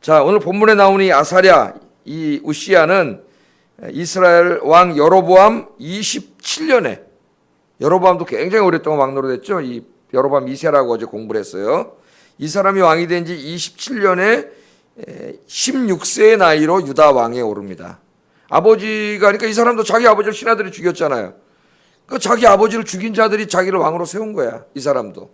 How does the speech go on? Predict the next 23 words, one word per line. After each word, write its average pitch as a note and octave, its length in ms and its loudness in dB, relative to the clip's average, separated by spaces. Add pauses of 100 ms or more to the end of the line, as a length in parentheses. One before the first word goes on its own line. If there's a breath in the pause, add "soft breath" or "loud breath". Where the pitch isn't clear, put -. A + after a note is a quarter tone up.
(260)
나이는 A3+ 320 2
열여섯 F#3 300 0
살밖에 F#3 380 -2
안 D3 120 2
돼요. D3 120 -6
우리나라는 E3+ 320 -6
중학교 F3+ 280 -12
삼 D#3+ 140 -6
학년밖에 D#3+ 380 -10
안 B2 200 -10
돼요. - 240 -12 (600)
그럼 A3 160 0
얼마나 A3+ 300 6
맨 G3+ 160 4
처음에는 A3 360 -2
두려웠겠습니까? F3 800 -2
그죠? C#3+ 380 -4 (560)
자기 G3+ 260 0
아버지를 F#3 420 2
죽인 F3+ 360 -12
신하들이 G#3+ 440 -8
막, D#3+ 280 -6 (140)
이게 D#3+ 300 -10